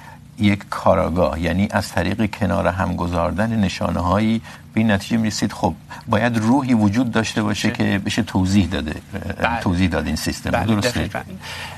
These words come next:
Speaker 2: یعنی، اه، شناخت انسان یک ویژگی‌های منحصر به فرد داره، خب، که غ-، اه، غیر قابل تبیینه. تنها از این طریق قابل تبیینه که شما وجود یک امر غیر مادی رو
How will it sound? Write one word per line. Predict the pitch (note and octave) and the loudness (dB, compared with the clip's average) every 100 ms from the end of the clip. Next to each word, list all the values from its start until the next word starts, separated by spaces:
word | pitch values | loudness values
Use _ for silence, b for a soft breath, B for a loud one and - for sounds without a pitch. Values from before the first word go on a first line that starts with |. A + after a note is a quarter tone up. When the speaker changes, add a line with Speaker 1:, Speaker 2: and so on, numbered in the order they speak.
| B - - | B -18 -8
Speaker 2:
یعنی، | C3+ C3 C#3 D#3+ F3 - - | 2 2 2 -2 -4 -8 -8
اه، | C3+ B2 B2 | -4 -2 -2
شناخت | - - C#3 C3+ D#3 - F#3 - - - | 0 2 2 2 2 0 -8 -10 -14 -4
انسان | A#2+ A#2 - B2+ C3 | -2 -2 -2 -2 -2
یک | C#3 - | -4 -4
ویژگی‌های | B2 A#2+ A#2 A2+ A#2 G#2+ C3 C#3+ | -4 0 -2 -2 -4 -2 -2 0
منحصر | B2 A#2 A2 A2 - A#2 A2 | 0 0 0 -2 -2 -2 -2
به | A#2 | -4
فرد | - B2+ C#3 C#3+ | 0 2 2 0
داره، | - G#2 G#2 A2+ G#2 | -2 -2 -2 -6 -10
خب، | - - A2+ A#2+ - B B B | -16 -6 -6 -6 -14 B B B
که | - B2+ | -4 -2
غ-، | A#2+ - - | -2 -4 0
اه، | B2 A#2+ A#2+ - - A#2+ | 2 2 0 -6 -14 0
غیر | B2 A#2 | 0 0
قابل | - A2+ A#2 A2+ | 2 2 2 -4
تبیینه. | - A#2 C3 B2 A2+ - | -2 -2 -2 -4 -6 -4
تنها | - B2 A#2+ - - C3+ C3+ A#2 - | -2 -2 -2 -8 2 4 4 0 -4
از | - A#2 | 0 0
این | C#3 E3 | 0 -4
طریق | - D3 B2+ | 0 -2 -2
قابل | - A#2+ A#2 A#2+ | 2 2 2 -4
تبیینه | B2 A#2+ B2 | -2 -2 -2
که | B2 C3+ | -6 -6
شما | - C3 C#3 | -4 -2 -2
وجود | C3+ B2+ A#2+ C#3 C#3 | -4 -8 -6 -6 -6
یک | C#3 C3+ C3+ - B B B B | -4 -4 -4 -10 B B B B
امر | B2+ C#3 C3+ | 0 2 0
غیر | B2 A#2 A#2+ | 0 0 2
مادی | A2+ A2 A2 B2+ | 2 0 0 -2
رو | B2+ B2+ B2 | 0 0 -2